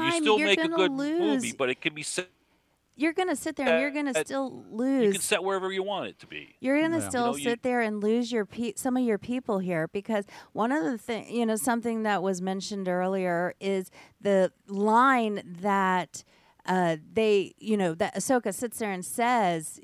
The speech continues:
Speaker 2: you know, she's heard the rumblings, you know, whatever, about Thrawn, heir to the Empire. Okay, well, yeah, we just threw out the name of a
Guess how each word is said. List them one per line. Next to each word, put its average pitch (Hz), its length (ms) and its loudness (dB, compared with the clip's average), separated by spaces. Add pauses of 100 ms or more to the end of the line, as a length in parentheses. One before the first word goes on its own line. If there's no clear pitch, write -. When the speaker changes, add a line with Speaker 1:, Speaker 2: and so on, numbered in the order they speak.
Speaker 2:
you 196 140 -8
know, 190 40 -4
she's 202 240 -6
heard 226 220 -2
the 196 80 -4
rumblings, 190 500 -2
you 180 80 -10
know, 165 140 -4
whatever, 175 420 -2
about 165 320 -2
Thrawn, 196 460 0 (360)
heir 214 280 2
to 180 100 -4
the 156 160 -10
Empire. 170 720 -4 (300)
Okay, 226 240 4
well, 190 200 0
yeah, 214 240 4
we 233 180 0
just 311 220 -4
threw 254 160 4
out 202 220 4
the 202 60 -4
name 196 320 -2
of 175 160 -4
a 160 240 0